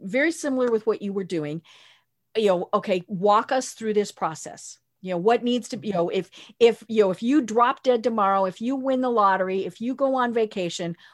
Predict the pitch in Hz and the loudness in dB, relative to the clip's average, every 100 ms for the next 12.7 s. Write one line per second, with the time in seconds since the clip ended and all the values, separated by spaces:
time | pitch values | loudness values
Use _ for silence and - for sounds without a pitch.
0 | _ 196 196 220 254 247 254 220 208 196 | _ -2 4 6 6 6 2 0 -2 -4
1 | 190 190 151 - - 196 180 175 - 180 | -4 -6 -6 -8 -14 -8 -6 -4 -4 -6
2 | - 202 214 208 175 185 180 180 170 - | -2 -2 -2 -4 -6 -6 -6 -8 -12 -14
3 | - - _ - 247 240 226 - - 349 | -20 -20 _ -2 0 0 -2 -4 -4 -4
4 | 403 440 320 370 381 214 180 - 151 - | -4 -4 -4 -4 -2 -4 -6 -10 -10 -10
5 | 165 _ _ _ _ _ - 233 - - | -16 _ _ _ _ _ -4 -2 -2 -6
6 | 277 277 285 302 294 _ - 226 - 233 | -4 -2 -2 -2 -6 _ 0 0 0 -4
7 | 214 185 143 - _ _ _ - _ - | -2 -4 -6 -10 _ _ _ -20 _ 0
8 | 233 208 233 - 220 220 247 247 240 208 | 2 4 2 2 -2 0 2 2 0 0
9 | - 196 185 - 185 170 180 185 180 180 | -2 -2 -6 -4 -2 -2 0 2 0 0
10 | 196 185 185 214 - 208 208 - 233 202 | -2 -2 -6 -8 -4 -4 -2 -2 0 -2
11 | 185 - - - _ 202 220 320 381 349 | -6 -8 -16 -18 _ -6 -2 0 -2 -4
12 | 320 269 277 - 339 415 - | -4 -6 -6 -6 -8 -8 -14